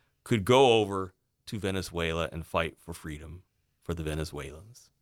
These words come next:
You have very strange stories like these, but there are so many of them. Foreigners just coming over to Ukraine and fighting on one side or the other. Foreigners going to Ukraine and never coming back, disappearing, being killed by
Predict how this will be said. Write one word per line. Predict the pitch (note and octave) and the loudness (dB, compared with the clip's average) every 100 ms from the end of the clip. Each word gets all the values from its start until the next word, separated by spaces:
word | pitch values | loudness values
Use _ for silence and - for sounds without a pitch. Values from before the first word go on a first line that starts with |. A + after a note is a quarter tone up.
| _ _ _ _ _ _ _ _ _ _ - | _ _ _ _ _ _ _ _ _ _ 6
You | E3 | 8
have | C#3+ | 10
very | E3 D#3+ | 8 8
strange | C3 - C3 B2 - | 4 2 2 2 0
stories | - _ A2 G#2+ A2 F#2 | -8 _ 2 2 2 0
like | F2 | -2
these, | F#2+ E2+ | -2 -8
but | E2 | -6
there | E2+ D#2+ | -6 -4
are | |
so | - - B2 F#2+ | -4 0 2 2
many | E2 D#2+ D#2+ | 0 -6 -10
of | |
them. | _ _ _ _ _ _ _ _ _ _ _ _ _ | _ _ _ _ _ _ _ _ _ _ _ _ _
Foreigners | - D3 D#3 D3+ C#3 C3 | 6 10 10 8 6 4
just | A2+ - | 0 -6
coming | B2+ B2 G#2+ | -4 -2 0
over | G2 F#2+ F#2 | 0 0 -2
to | - | -4
Ukraine | F#2 - F#2+ F2 E2+ E2+ - _ _ _ _ _ _ - | -6 -4 -4 -2 -4 -4 -8 _ _ _ _ _ _ 2
and | G2 F2+ | 2 6
fighting | G2+ G2+ | 6 6
on | F2+ | 4
one | F2 F2 | 2 0
side | - E2 D#2+ | 0 0 0
or | D#2 | -4
the | D2+ | -8
other. | E2 - - _ | -12 -14 -16 _
Foreigners | - C#3 D3 D3 D3 C#3+ - | 6 8 8 8 6 4 0
going | B2 B2 A#2 | 0 0 0
to | |
Ukraine | B2 A2+ C3+ C3+ C#3+ C#3+ | -2 0 4 4 4 4
and | C3+ B2 | 4 6
never | B2+ C#3+ | 6 4
coming | D3+ D#3+ E3+ | 4 2 6
back, | G#3 F#3 - | 6 6 0
disappearing, | C3+ C#3+ - G3+ D3 G#2+ | -6 -6 -2 0 2 0
being | G#2+ A#2 A2 | 0 -2 0
killed | E3 F3+ G2 | 0 2 6
by | G#2 G2+ F#2+ | 6 6 2